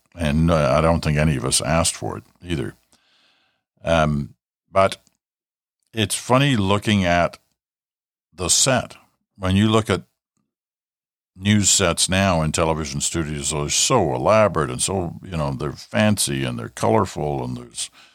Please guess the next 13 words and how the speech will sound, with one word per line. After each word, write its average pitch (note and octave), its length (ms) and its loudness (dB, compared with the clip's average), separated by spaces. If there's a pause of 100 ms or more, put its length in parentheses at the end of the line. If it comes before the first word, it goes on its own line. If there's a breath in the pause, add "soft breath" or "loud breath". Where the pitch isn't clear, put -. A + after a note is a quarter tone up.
(440 soft breath)
monitors E2+ 760 2
and A1+ 580 -10 (120)
special C#2+ 560 0
tables F#2 600 -2
and A#1+ 160 -8
desks - 600 0
and C2 340 -8
glass F#2 400 0
tops G2+ 480 0
and C2+ 120 -4
all F2+ 260 0
that E2 180 -2
stuff - 400 -6